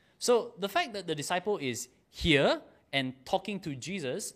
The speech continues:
and not going to bury his supposedly dead father probably means that his father isn't dead. You know, at worst, maybe his father is unwell or he's getting old,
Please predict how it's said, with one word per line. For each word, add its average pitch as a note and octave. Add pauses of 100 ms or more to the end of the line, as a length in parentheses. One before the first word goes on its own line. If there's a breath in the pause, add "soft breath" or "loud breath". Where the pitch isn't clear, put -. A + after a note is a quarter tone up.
(280)
and C3+
not F3+
going C3+
to -
bury A#2+
his A#2+
supposedly C3+
dead A#2+
father A2 (960 soft breath)
probably C#4+
means A3
that E3+
his F3
father D#3+
isn't G#3+
dead. F#2 (2250 loud breath)
You F#3
know, G3+
at F3
worst, A#3
maybe F#3
his D3+ (260)
father C#3
is C3+
unwell A#2 (400 loud breath)
or C#3
he's B2+
getting E3+
old, F3